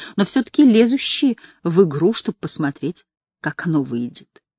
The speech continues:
Им бы всю жизнь прожить где-нибудь на даче у хороших знакомых, слушая звон чашек на балконе, вокруг самовара, поставленного шишками, разговаривая с продавцами раков и почтальоном. Я бы их всех собрал и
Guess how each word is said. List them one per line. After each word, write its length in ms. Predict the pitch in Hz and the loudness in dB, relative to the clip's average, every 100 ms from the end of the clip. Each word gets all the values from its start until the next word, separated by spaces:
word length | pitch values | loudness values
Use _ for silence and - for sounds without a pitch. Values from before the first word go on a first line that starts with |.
| _ _ - | _ _ 2
Им 160 | 233 220 | 4 4
бы 80 | |
всю 220 | 226 - 214 | 2 -2 2
жизнь 300 | 233 214 214 | 2 2 0
прожить 320 | 202 202 190 | 0 0 0
где-нибудь 460 | 190 208 196 202 | 2 2 2 0
на 140 | 196 190 | 0 2
даче 280 | 214 - 156 | 0 0 -4
у 40 | |
хороших 380 | 160 147 - 147 | -4 -4 -4 -6
знакомых, 540 | 147 165 - 151 143 | -6 -6 -2 -2 -4
слушая 360 | - 147 - 143 | -6 -8 -6 -4
звон 240 | 147 143 | -2 -2
чашек 480 | - 160 143 - - | -2 -6 -6 -8 -6
на 80 | 143 | -6
балконе, 500 | 143 139 - 139 139 | -6 -8 -4 -2 0
вокруг 320 | 160 175 160 | 0 -2 -4
самовара, 580 | - 165 156 156 180 156 - - - | -4 -2 0 2 0 -2 -10 -18 -4
поставленного 800 | 156 - 156 135 143 139 135 135 - _ _ | -4 -2 -2 -2 -2 -2 -2 -6 -12 _ _
шишками, 720 | - - 190 165 - 156 139 - _ _ | -4 2 2 0 -2 0 0 -4 _ _
разговаривая 760 | 156 202 156 175 156 160 151 147 | 0 0 2 0 0 0 0 -2
с 80 | - | -4
продавцами 600 | 156 147 139 - 135 139 | -6 -6 -6 -4 -2 -2
раков 400 | 147 160 - - | -2 -6 -12 -16
и 40 | |
почтальоном. 880 | - 127 - 131 131 123 123 120 139 _ _ _ _ _ _ _ | -12 -10 -8 -8 -8 -8 -8 -10 -14 _ _ _ _ _ _ _
Я 280 | - 180 254 | 0 4 4
бы 200 | 185 156 | 2 0
их 160 | 147 - | -2 -6
всех 320 | - - 135 | -10 -10 -8
собрал 480 | - 165 165 196 | -6 -4 -2 0
и 40 | 190 | 0